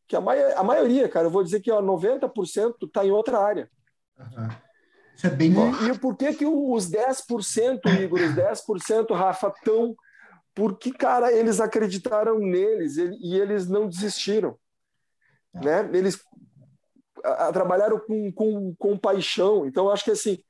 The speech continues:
Speaker 1: cara, se tu quer fazer educação física, faz.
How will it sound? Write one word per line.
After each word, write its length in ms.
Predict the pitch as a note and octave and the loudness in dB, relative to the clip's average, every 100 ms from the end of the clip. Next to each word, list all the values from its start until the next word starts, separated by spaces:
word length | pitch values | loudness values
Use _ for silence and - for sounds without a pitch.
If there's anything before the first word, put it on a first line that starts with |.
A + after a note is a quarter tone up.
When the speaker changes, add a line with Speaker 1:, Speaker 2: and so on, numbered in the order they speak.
| _ _ _ | _ _ _
Speaker 1:
cara, 260 | - - A#3 | -2 0 0
se 160 | - G3+ | -2 -6
tu 120 | F#3+ | -4
quer 540 | - A#3+ C4 G3 E3 - _ _ _ | 0 2 2 2 -2 -10 _ _ _
fazer 300 | - E3+ D#3+ | -4 -2 0
educação 440 | A3+ G#3 F3+ F3+ F3 | -2 -2 -4 -2 -4
física, 420 | - A#3 F#3 F#3+ | -2 -4 -4 -6
faz. 600 | - F#3 F3 E3+ - - | -2 0 0 -2 -6 -16